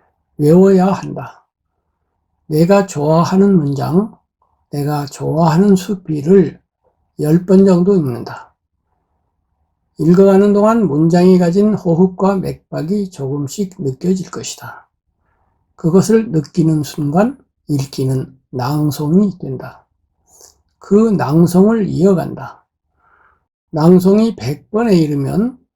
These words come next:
그 문장을 넘어 수필 한 편이 통째로 외워질 것이다. 기억 속에 외워진 문장은 문득문득 마음에 떠오를 것이고,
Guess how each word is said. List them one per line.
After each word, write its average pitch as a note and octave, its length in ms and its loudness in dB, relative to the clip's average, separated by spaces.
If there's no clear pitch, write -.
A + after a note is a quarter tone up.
그 - 140 -4
문장을 E3 880 2
넘어 D3+ 460 -2
수필 G3 440 -2
한 F#3+ 360 0
편이 F3+ 560 -2
통째로 F#3+ 920 -2
외워질 D3 520 -2
것이다. - 520 -16
기억 F#3 320 2
속에 A3 280 0
외워진 E3 580 2
문장은 F3 720 0
문득문득 E3 1000 -2
마음에 D#3 500 -2
떠오를 F3 440 -2
것이고, C#3+ 680 -4